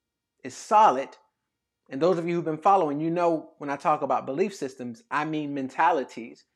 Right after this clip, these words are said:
because tho-, that's what the core of your belief system is. It's your mentality.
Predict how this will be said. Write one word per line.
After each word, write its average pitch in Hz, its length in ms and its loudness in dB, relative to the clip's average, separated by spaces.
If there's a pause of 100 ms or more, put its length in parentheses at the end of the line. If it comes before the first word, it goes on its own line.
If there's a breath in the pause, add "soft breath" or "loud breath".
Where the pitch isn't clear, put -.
(300)
because 127 200 -12
tho-, 147 160 -4
that's 135 380 -2
what 143 200 -6
the 135 60 -10
core 135 220 -6
of 120 60 -10
your 131 100 -6
belief 127 300 -6
system 127 320 -10
is. 135 320 -8 (200)
It's 127 120 -10
your 147 100 -4
mentality. 135 560 0